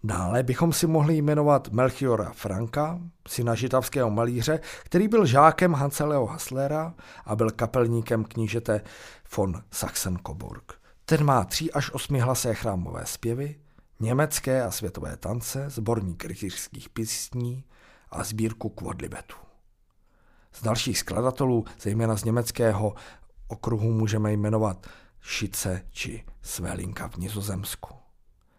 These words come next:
Takto bychom mohli uzavřít kapitolu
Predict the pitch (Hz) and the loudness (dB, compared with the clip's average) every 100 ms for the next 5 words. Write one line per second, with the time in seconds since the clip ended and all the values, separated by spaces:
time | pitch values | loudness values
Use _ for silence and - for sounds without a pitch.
0 | _ - - - - 220 247 247 226 139 | _ -20 -12 -8 0 2 4 4 4 6
1 | 170 214 156 135 156 151 185 - 117 123 | 4 4 2 2 2 0 -2 -4 -4 -2
2 | 147 156 156 | 2 4 4